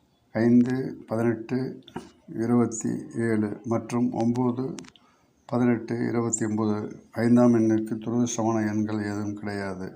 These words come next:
ஐந்தாம் எண்ணில் பிறவி எண்ணாகவோ, விதி எண்ணாகவோ, பெயர் எண்ணாகவோ இருப்பவர்கள் வியாபாரத்தில் அநேகரை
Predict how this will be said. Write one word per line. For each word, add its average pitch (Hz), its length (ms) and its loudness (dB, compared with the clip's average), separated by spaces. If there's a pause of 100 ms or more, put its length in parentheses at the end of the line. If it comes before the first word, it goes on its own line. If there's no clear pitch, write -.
(540)
ஐந்தாம் 117 420 4
எண்ணில் 110 340 0
பிறவி 110 380 0
எண்ணாகவோ, 107 480 0 (100)
விதி 113 200 0 (100)
எண்ணாகவோ, 107 440 0 (120)
பெயர் 110 260 0
எண்ணாகவோ 107 400 0 (520)
இருப்பவர்கள் 110 600 0
வியாபாரத்தில் 110 720 2
அநேகரை 107 500 -2